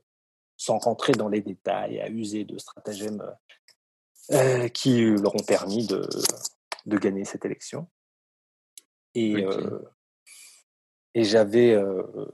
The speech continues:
Speaker 1: pour ma part, euh, remodifié le système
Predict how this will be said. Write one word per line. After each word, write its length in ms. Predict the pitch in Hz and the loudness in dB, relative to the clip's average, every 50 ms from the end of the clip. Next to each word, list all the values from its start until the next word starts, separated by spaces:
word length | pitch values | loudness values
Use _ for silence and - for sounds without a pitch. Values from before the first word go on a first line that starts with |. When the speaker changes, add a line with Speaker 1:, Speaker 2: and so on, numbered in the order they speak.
| - _ - - - | -16 _ -20 -20 -16
Speaker 1:
pour 140 | - 113 | -12 -10
ma 160 | 104 104 101 - | -8 -8 -8 -8
part, 260 | _ - 117 110 104 | _ -8 -8 -8 -8
euh, 380 | 101 98 98 98 101 98 101 98 98 101 104 101 92 90 - _ _ _ _ _ _ - | -8 -12 -12 -12 -12 -12 -12 -14 -14 -16 -16 -18 -18 -20 -20 _ _ _ _ _ _ -10
remodifié 1080 | 117 104 107 110 117 147 160 165 - - - _ _ - 110 110 101 101 - - - 107 | -6 -2 0 2 4 4 4 4 2 -2 -8 _ _ -4 -4 -2 -4 -4 -8 -8 -10 -8
le 140 | 107 104 104 | -8 -8 -10
système 420 | - - 107 - - 110 104 104 | -10 -12 -12 -8 -8 -8 -8 -8